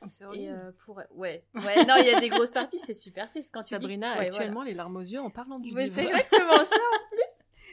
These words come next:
Speaker 2: Non, mais, euh, 'fin, quand, ouais, quand tu le dis quand t'es enfant, tu te rends pas compte de, bah, de ce qu'il abandonne, en fait.
Speaker 1: Mm.
Speaker 2: Enfin, t'es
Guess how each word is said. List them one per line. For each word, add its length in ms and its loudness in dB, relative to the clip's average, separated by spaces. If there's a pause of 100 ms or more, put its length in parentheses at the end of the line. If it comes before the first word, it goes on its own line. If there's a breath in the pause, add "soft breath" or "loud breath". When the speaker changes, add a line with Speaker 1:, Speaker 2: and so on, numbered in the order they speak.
(140)
Speaker 2:
Non, 240 -8
mais, 260 -8
euh, 80 -6
'fin, 420 -16
quand, 120 -18 (180)
ouais, 160 -12
quand 140 -16
tu 120 -20
le 80 -20
dis 80 -18
quand 140 -16
t'es 100 -16
enfant, 260 -14
tu 140 -18
te 80 -20
rends 100 -16
pas 160 -14
compte 220 -10
de, 240 -8
bah, 160 -12
de 100 -16
ce 100 -16
qu'il 200 -18
abandonne, 440 -12
en 100 -14
fait. 200 -14
Speaker 1:
Mm. 120 -14
Speaker 2:
Enfin, 280 -16 (140)
t'es 160 -20